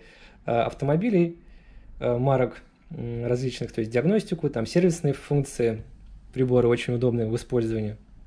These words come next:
То есть вообще не надо не настраивать практически ничего, сразу работать. Либо можно использовать вот такой, либо аналог лаунча, ну, ч-, четыреста тридцать первого. Вот, эм,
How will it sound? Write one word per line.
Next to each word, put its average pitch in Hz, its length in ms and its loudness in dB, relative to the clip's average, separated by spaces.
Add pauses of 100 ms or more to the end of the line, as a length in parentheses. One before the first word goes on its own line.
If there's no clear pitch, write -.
То 110 60 -4
есть - 180 -6
вообще 123 240 0
не 131 80 2
надо 123 180 2
не 123 260 -2
настраивать 175 600 2
практически - 440 -6
ничего, 110 320 -4 (340)
сразу 147 220 0
работать. 110 380 -4 (840)
Либо 208 200 6
можно 165 240 6
использовать 156 580 2 (160)
вот 135 100 -8
такой, 123 380 2 (120)
либо 120 560 2
аналог 135 380 2
лаунча, 120 520 0 (580)
ну, 117 280 -4 (180)
ч-, - 140 -12 (100)
четыреста - 400 -2
тридцать 123 260 -6
первого. 190 420 2 (1200)
Вот, 120 260 2 (100)
эм, 113 440 0